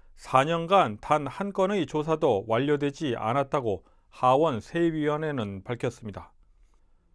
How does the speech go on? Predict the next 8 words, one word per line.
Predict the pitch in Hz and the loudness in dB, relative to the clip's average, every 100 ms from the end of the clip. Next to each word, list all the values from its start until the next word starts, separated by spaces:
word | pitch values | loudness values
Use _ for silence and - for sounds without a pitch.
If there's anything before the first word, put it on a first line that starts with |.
| _ | _
세입위원회가 | - - 165 185 226 156 165 175 165 180 185 117 | -20 -4 4 4 4 0 2 4 2 4 6 4
공개하기로 | - 156 165 165 151 147 151 | 0 -2 4 4 4 2 4
한 | 180 135 90 - _ | 4 2 -4 -18 _
트럼프 | - 214 208 208 | 2 2 4 2
전 | 196 185 165 | 4 2 4
대통령의 | 170 165 170 160 196 180 | 0 0 -4 -2 0 -2
세금 | 113 143 139 185 185 | 0 2 2 2 -2
내역은 | 151 143 165 143 | 0 0 0 -2